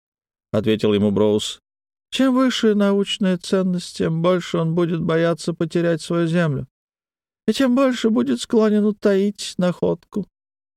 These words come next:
«Вам придётся проделать огромную кучу работы впустую», — сказал Адамс, «если ваши берлинские психиатры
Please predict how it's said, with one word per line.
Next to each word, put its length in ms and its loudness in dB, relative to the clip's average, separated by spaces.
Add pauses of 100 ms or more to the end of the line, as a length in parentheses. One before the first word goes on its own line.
(1300)
«Вам 220 -4
придётся 540 -2
проделать 560 0
огромную 520 2
кучу 380 -2
работы 440 -2
впустую», — 680 -6
сказал 420 -2
Адамс, 460 -2 (380)
«если 260 -4
ваши 380 -2
берлинские 720 -2
психиатры 800 -4